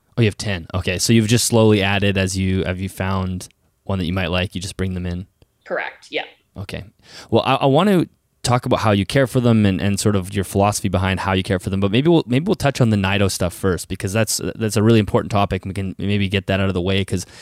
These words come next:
Speaker 1: it's, uh, you know, sad and important at the same time. So, and, and then we'll get into the sort of latter half of the discussion. But why don't you just tell us your experience with serpentovirus or nidovirus, and, and were you aware of it before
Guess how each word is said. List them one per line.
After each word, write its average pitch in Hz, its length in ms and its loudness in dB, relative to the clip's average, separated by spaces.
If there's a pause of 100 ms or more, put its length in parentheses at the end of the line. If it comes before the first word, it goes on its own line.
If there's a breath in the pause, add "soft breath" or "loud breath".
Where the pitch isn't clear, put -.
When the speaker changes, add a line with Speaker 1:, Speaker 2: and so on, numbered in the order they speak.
(140 loud breath)
Speaker 1:
it's, - 340 -2
uh, 90 320 2 (580)
you 117 60 0
know, 110 60 4
sad 101 640 0
and 90 180 -2
important 95 320 -2
at 87 80 -2
the 101 60 -10
same 90 220 -4
time. 87 300 -2
So, 90 280 0
and, 101 200 -6
and 110 140 2
then 107 80 6
we'll 101 100 4
get 98 120 0
into 92 200 -4
the 90 80 0
sort 101 200 -2
of 92 60 -2
latter 90 280 -2
half 90 200 -6
of - 60 -16
the 95 80 -6
discussion. 87 500 -6
But 92 180 -2 (280 loud breath)
why 110 180 2
don't 202 200 0
you 135 260 4
just 113 260 -2
tell 110 200 2
us - 280 0
your 101 600 2
experience 101 720 -2
with 92 300 -4
serpentovirus 92 760 -2
or 98 40 -2
nidovirus, 92 680 -2
and, 87 100 -6
and 92 240 -6
were 107 240 0
you 107 240 4
aware 101 300 2
of 95 80 0
it 90 100 -4
before 92 600 -2